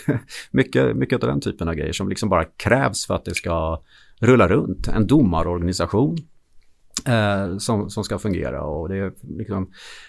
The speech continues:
med allt som är runt just säkerhetsarbete och mycket. Så att det är mycket så här, eh, saker som man kanske inte riktigt tänker på.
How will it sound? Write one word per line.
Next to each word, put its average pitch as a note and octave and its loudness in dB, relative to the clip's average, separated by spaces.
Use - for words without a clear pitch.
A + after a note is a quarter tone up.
med F#2+ 2
allt F2+ -2
som F#2 0
är E2+ -4
runt E2+ -2
just G#2+ -6
säkerhetsarbete D#2 -4
och F#2+ -4
mycket. G2 -4
Så A#2 2
att A2 0
det D#3 4
är E3 2
mycket C3+ 2
så A#2 2
här, G#2 4
eh, G2+ -4
saker D#3 -2
som D#3 -2
man C#3 0
kanske B2 -4
inte A2 -6
riktigt - -10
tänker C3 0
på. F#2+ -6